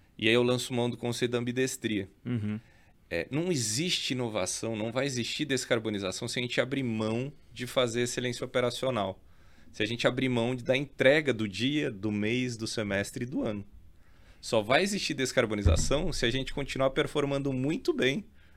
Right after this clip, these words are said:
Speaker 1: no que a gente já faz hoje e como faz hoje.
Speaker 2: É.
Speaker 1: Lógico, tentando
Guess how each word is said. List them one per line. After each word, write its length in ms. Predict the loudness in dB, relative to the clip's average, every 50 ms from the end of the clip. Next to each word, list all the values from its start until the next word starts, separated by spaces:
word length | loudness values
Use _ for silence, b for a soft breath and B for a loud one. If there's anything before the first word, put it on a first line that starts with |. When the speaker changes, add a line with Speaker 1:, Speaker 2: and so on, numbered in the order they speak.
| b b b b
Speaker 1:
no 140 | b -2 -2
que 100 | 2 4
a 80 | 2 2
gente 320 | 4 2 -2 -2 -2 0
já 140 | 2 0 2
faz 380 | 2 4 6 6 6 4 2 0
hoje 220 | 0 0 0 -2
e 40 | -6
como 400 | -6 -2 0 0 2 2 0 -2
faz 300 | 0 -2 -2 -2 -4 -6
hoje. 260 | -10 -10 -10 -14 -14 -12
Speaker 2:
É. 120 | -14 -14 -14 b b b b b b b -2
Speaker 1:
Lógico, 300 | 0 2 2 0 -2 -8
tentando 560 | -8 -8 -6 -2 -2 -2 0 0 -4 -4